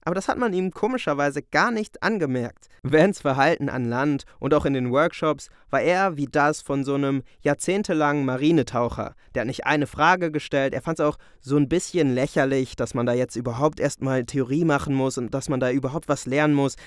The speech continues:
Der wollte eigentlich direkt ins Wasser, aber direkt beim ersten Tauchgang ging's dann los. Wenn man sich unter Wasser verständigen will,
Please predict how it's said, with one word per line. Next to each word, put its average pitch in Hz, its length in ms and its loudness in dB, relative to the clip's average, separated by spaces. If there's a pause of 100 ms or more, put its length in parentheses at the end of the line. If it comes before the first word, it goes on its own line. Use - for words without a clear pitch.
Der 131 80 0
wollte 147 240 2
eigentlich 175 300 0
direkt 143 280 -2
ins 147 200 2
Wasser, 147 400 2 (320)
aber 156 300 4 (180)
direkt 160 420 4
beim 151 180 4
ersten 151 300 0
Tauchgang 139 540 2 (180)
ging's 151 220 6
dann 120 200 2
los. 117 440 -4
Wenn 156 160 2
man 180 120 4
sich 156 140 -4
unter 180 240 2
Wasser 135 260 0
verständigen 135 680 0
will, 123 240 0